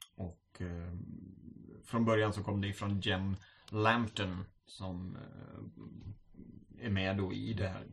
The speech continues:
Twig-projektet, eller som var med och startade igång det hela för många år sedan.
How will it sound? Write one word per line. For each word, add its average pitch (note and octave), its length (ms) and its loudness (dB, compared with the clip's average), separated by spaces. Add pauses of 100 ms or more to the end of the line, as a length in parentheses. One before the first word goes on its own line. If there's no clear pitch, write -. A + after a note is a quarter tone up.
(120)
Twig-projektet, G2 920 -8
eller F#2+ 160 -8
som G2 360 -8
var F#2+ 80 -2
med G2+ 180 -4
och G2 440 -10
startade G2 440 -4
igång G2+ 260 0
det G2+ 60 -4
hela - 280 -10
för - 120 -14
många G2+ 220 -8
år - 100 -10
sedan. - 160 -14